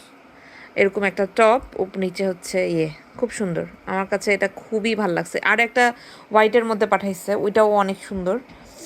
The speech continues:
Speaker 2: দেখো।
Speaker 1: ওইটা নেক্সট কোনো প্রোগ্রাম হলে ইনশাল্লাহ পরবে। এগুলো আসলে এরকম মানে বাঙালি প্রোগ্রাম ছাড়া ওরকম পরা হয় না, আর ইনডোর প্রোগ্রাম হলে পরা যায় এরকম আর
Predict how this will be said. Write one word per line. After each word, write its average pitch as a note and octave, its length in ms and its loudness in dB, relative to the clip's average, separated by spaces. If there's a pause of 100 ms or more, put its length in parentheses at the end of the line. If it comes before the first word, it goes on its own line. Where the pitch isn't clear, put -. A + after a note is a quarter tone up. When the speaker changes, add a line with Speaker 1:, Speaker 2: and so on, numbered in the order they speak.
Speaker 2:
দেখো। - 140 -10
Speaker 1:
ওইটা G#3+ 180 2
নেক্সট G3+ 320 0
কোনো G3+ 200 0
প্রোগ্রাম F#3 380 0
হলে F3+ 180 0
ইনশাল্লাহ E3+ 380 -4
পরবে। E3 300 -2 (1200)
এগুলো B3+ 260 6
আসলে C#4+ 440 6
এরকম C4+ 380 2
মানে A#3 260 2
বাঙালি A3 360 4
প্রোগ্রাম A#3+ 340 4
ছাড়া C4+ 360 2
ওরকম G#3 420 0
পরা A#3+ 260 6
হয় A#3+ 180 0
না, G3 360 0
আর F3+ 460 -2
ইনডোর G#3+ 280 4
প্রোগ্রাম G3+ 360 2
হলে F#3+ 160 2
পরা F#3 260 4
যায় E3+ 200 0
এরকম E3 260 -4
আর D#3 140 -8